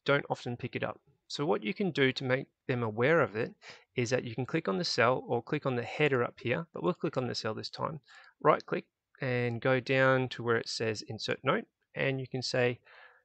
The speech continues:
double click for date picker. Now, when your users hover over this,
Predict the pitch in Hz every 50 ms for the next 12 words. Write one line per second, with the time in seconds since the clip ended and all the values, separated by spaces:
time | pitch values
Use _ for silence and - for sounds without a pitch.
0 | _ _ _ - 220 - - 117 117 165 165 - _ _ _ _ _ _ - -
1 | - _ _ _ _ _ _ _ _ _ _ _ _ _ _ _ _ _ _ _
2 | _ _ _ _ _ _ _ _ _ _ _ - - 139 151 - - - - _
3 | _ _ _ _ _ _ _ _ _ _ _ _ _ _ _ _ _ _ _ _
4 | - - 143 143 143 147 143 - - 202 214 - - - 143 - - - - -
5 | - _ _ _ _ _ _ _ _ _ _ _ _ _ _ _ _ _ _ _
6 | _ _ _ _ _ _ _ _ - - 160 170 185 190 160 123 120 139 160 156
7 | 151 151 143 139 135 139 147 139 139 135 127 139 139 131 123 127 127 123 123 120
8 | 117 147 151 156 170 - -